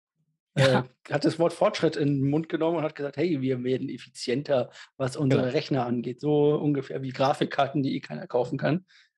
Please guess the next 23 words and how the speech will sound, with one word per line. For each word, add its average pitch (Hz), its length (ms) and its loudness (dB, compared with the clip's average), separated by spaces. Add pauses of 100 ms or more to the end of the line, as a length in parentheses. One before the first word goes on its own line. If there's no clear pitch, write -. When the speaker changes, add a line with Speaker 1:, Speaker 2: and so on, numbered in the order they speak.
(340)
Speaker 1:
Ja. 123 140 0
Speaker 2:
derzeit. 143 460 0
Aber 143 140 2
naja. 214 240 2 (760)
Speaker 1:
Genau, 175 180 2
also 156 260 0
es 139 60 0
ist - 80 -2
halt 170 160 2
wirklich 160 320 0
witzig, 156 320 -4
dass 151 160 -2
halt 131 140 0
im 131 100 -2
letzten 135 320 -2
Jahr 135 100 0
dreiundzwanzig 139 720 -2
Prozent 139 440 -2
mehr 135 140 0
Hashrate 156 460 0
entstanden 160 520 -4
sind 160 260 -6 (400)
und 156 480 2